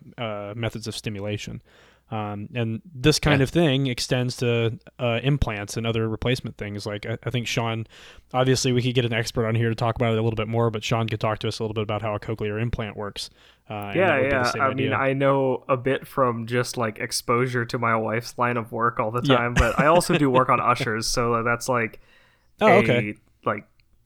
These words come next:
Speaker 3: you know, the art, we work on the vision aspect, and essentially
Speaker 1: Mm-hmm.
Speaker 3: the only treatment for the hearing aspect is just to get a cochlear implant. So
Speaker 1: Do you, do you think you could tell, uh, our audience what Usher is, so they don't think we're talking about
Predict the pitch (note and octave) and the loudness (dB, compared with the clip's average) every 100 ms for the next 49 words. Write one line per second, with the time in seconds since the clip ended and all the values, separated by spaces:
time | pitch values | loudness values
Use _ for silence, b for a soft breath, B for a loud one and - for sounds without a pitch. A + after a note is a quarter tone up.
0 | _ _ _ _ - C3 A2+ G#2 - - | _ _ _ _ -10 -4 -2 -4 -10 -6
1 | C3 - C3 C#3 B2+ C#3+ D3+ D3 C3 G#2+ | -2 2 4 4 4 2 2 2 0 0
2 | A#2+ C3+ C#3 C3 C#3 - D#3 D#3+ - - | -2 -2 0 0 -2 -2 -2 -2 -4 -4
3 | A2+ A2 G#2+ - C3 A#2+ A2+ A#2 A2+ A#2 | -2 -2 -6 -4 -2 -2 -2 0 0 0
4 | A2+ - A#2 A#2+ B2+ A#2+ A#2 G#2+ G#2+ A2+ | -2 -6 -6 -4 -4 -4 -6 -6 -4 -4
5 | A#2+ C3 C3 D3+ C#3 A#2 G#2 A2 - G#2+ | -2 -2 -2 -2 -2 -4 -8 -10 -10 -12
6 | A2+ G#2+ A2 A2 A2 G#2+ G#2+ G#2+ - - | -10 -10 -12 -12 -10 -10 -10 -12 -14 -12
7 | - A#2 A2 C#3 D3 - C3 C#3 D3+ D3 | -8 -6 -4 2 2 2 0 2 2 2
8 | C3+ B2+ C3 B2 A#2+ A#2+ B2 A2+ A2+ A#2 | 2 4 4 6 6 4 2 4 4 2
9 | A#2 A#2 A#2 A2+ A2+ A2+ A2 A#2+ A2+ A2+ | 2 2 2 0 0 0 0 2 2 2
10 | - A2 A2 A2+ - A2 A2 A2+ G#2+ A#2 | 0 0 -2 -4 -6 -4 -4 -4 -2 -2
11 | A2 | 0